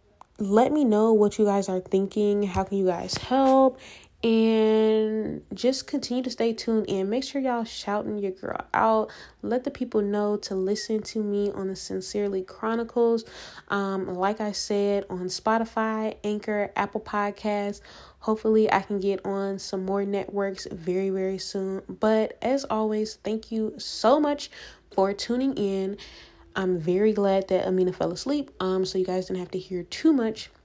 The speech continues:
But, um, nonetheless, um, I hope you guys are having a blessed Sunday. And if not, then I hope it gets better. If you're not tuning in on Sunday, I hope you're having a happy, happy Monday, a happy, happy Tuesday.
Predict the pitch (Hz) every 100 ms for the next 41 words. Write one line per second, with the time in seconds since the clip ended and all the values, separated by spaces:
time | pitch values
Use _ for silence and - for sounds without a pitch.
0 | _ - 220 233 - - - - - -
1 | _ - - 190 196 190 185 - 196 220
2 | 233 226 208 214 - - - - - -
3 | 190 190 190 - 254 247 240 220 214 202
4 | 202 190 190 190 185 - 185 175 - -
5 | 170 175 185 - 214 208 208 202 202 -
6 | 196 185 - 190 175 190 190 226 233 233
7 | - - 208 208 202 196 190 190 196 190
8 | 185 170 - - 226 233 226 233 214 185
9 | 180 208 - - 233 233 226 226 226 226
10 | 220 220 269 254 247 226 220 208 - 190
11 | - 220 214 - 185 226 226 202 226 233
12 | 233 214 214 214 202 - 185 - 220 214
13 | 190 190 233 - 269 262 269 - 220 220
14 | 226 226